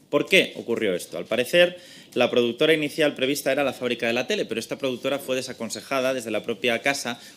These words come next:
por su vinculación con la competencia, con Mediaset, y con la llamada Operación Deluxe, en las que están investigados sus principales responsables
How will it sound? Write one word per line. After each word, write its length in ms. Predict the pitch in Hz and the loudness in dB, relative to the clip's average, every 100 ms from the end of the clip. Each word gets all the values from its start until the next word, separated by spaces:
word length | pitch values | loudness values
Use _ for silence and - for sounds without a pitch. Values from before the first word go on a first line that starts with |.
| - | -6
por 100 | 123 | -2
su 120 | 143 | 0
vinculación 560 | 131 127 120 110 143 123 | 0 2 0 2 -2 0
con 280 | 113 104 | -4 -4
la 140 | 95 92 | -6 -6
competencia, 560 | 98 104 160 160 170 | -6 -4 -4 -2 -4
con 120 | - 107 | -2 -2
Mediaset, 460 | 113 131 165 165 - - | -2 2 2 0 -6 -10
y 100 | - | -2
con 140 | 147 190 | 2 4
la 80 | 190 | 4
llamada 240 | 170 170 | 4 2
Operación 400 | 165 131 120 143 | 2 0 0 0
Deluxe, 400 | 123 120 131 - | 2 2 -2 -6
en 80 | 101 | -6
las 140 | 98 | -6
que 100 | - | -8
están 360 | - - 117 120 | -8 -4 -2 -2
investigados 520 | 113 - 107 113 123 | -4 -4 -2 -2 -2
sus 140 | 117 | -6
principales 420 | - 98 101 113 117 | -10 -10 -6 -2 -2
responsables 560 | 101 107 113 117 113 | -4 -10 -4 -2 -2